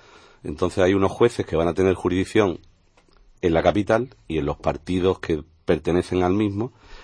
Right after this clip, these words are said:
pero también hay juzgados que tienen jurisdicción provincial. Es decir, hay muchas jurisdicciones cuya jurisdicción se extiende a toda la provincia. Estamos hablando de los juzgados de lo penal, de los juzgados de lo contencioso administrativo,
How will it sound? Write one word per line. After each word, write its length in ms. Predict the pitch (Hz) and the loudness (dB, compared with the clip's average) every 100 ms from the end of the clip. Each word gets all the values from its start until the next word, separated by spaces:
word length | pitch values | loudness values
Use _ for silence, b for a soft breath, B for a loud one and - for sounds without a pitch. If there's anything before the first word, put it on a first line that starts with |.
| B B B | B B B
pero 220 | 135 135 | 8 8
también 340 | 131 127 127 | 8 6 6
hay 80 | 117 | 4
juzgados 400 | 107 127 120 123 | 4 2 6 4
que 140 | - 98 | 4 0
tienen 180 | 104 | 0
jurisdicción 500 | 113 90 80 87 113 | 2 2 2 2 2
provincial. 720 | 117 85 69 67 - 76 65 - _ B B B B B | 2 0 0 -4 -6 -6 -6 -10 _ B B B B B
Es 100 | 76 | -6
decir, 220 | 73 90 | 0 2
hay 100 | 76 | 2
muchas 320 | 78 85 - 78 | 0 -2 -2 -4
jurisdicciones 720 | 82 85 85 - 104 120 - b b b b | -2 -4 -4 0 2 0 -4 b b b b
cuya 200 | 82 76 | -2 -2
jurisdicción 720 | - 78 76 - 87 98 107 b b b b b | -2 -4 -4 0 2 4 0 b b b b b
se 220 | - 80 | 0 0
extiende 420 | - - 92 98 | 0 2 4 4
a 100 | 98 | 2
toda 200 | 87 82 | 2 2
la 100 | 80 | 2
provincia. 540 | 82 104 131 - 69 - | 0 -4 -4 -6 -8 -8
Estamos 300 | - 69 69 | -12 -8 -6
hablando 340 | 69 76 82 | -4 -2 0
de 80 | 80 | 0
los 300 | 67 65 65 | -2 -4 -8
juzgados 340 | - 69 69 | -8 -4 -4
de 80 | 71 | -4
lo 100 | 69 | -6
penal, 400 | 69 80 104 120 - b b | -4 -2 -2 -6 -16 b b
de 100 | 78 | -12
los 60 | 67 | -8
juzgados 260 | 67 69 | -6 -4
de 40 | 67 | -4
lo 80 | 67 | -6
contencioso 560 | 71 73 67 76 - | -4 -4 -4 -4 -4
administrativo, 760 | 69 69 65 67 78 101 107 | -4 -4 -6 -8 -4 -4 -4